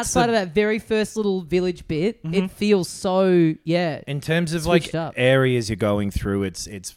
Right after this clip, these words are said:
Speaker 2: following generally the same thing and,
Speaker 3: Mm-hmm.
Speaker 2: like, what you're doing, but especially the combat, which is the majority of your time in this game, it is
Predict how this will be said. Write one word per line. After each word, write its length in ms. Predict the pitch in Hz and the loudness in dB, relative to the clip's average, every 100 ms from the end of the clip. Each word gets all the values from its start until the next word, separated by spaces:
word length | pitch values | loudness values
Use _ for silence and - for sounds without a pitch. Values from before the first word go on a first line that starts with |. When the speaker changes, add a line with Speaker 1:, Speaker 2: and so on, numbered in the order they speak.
| - | -18
Speaker 2:
following 540 | - 139 135 123 117 | -10 -4 0 0 -2
generally 480 | 113 110 107 104 104 | -4 -4 -2 -2 -2
the 100 | 98 | -4
same 320 | 95 104 98 | -6 -6 -6
thing 400 | 92 92 85 87 | -8 -10 -10 -12
and, 200 | 95 98 | -12 -10
Speaker 3:
Mm-hmm. 80 | 95 | -10
Speaker 2:
like, 160 | 95 90 | -10 -8
what 180 | 98 90 | -6 -6
you're 100 | 95 | -10
doing, 360 | 95 92 90 | -10 -8 -8
but 320 | 90 101 98 - _ _ _ | -8 -6 -6 -10 _ _ _
especially 720 | 113 - - 143 151 156 151 | -10 -2 2 4 2 0 -2
the 100 | 131 | -2
combat, 500 | 113 123 113 101 95 | -4 -6 -6 -6 -6
which 380 | 101 98 - - | -6 -8 -8 -12
is 420 | 104 98 90 - - 113 | -8 -8 -8 -12 -16 -8
the 100 | 101 | -6
majority 540 | 95 90 98 98 98 | -4 -4 -4 -2 -2
of 100 | 95 | -2
your 120 | 95 95 | -4 -8
time 340 | - 90 95 | -8 -10 -10
in 100 | 95 | -10
this 160 | 92 87 | -10 -10
game, 460 | 85 92 87 87 98 _ _ _ - | -10 -10 -10 -10 -14 _ _ _ -8
it 220 | 123 - | -8 -8
is 540 | - 131 120 104 - | -6 -4 -4 -6 -10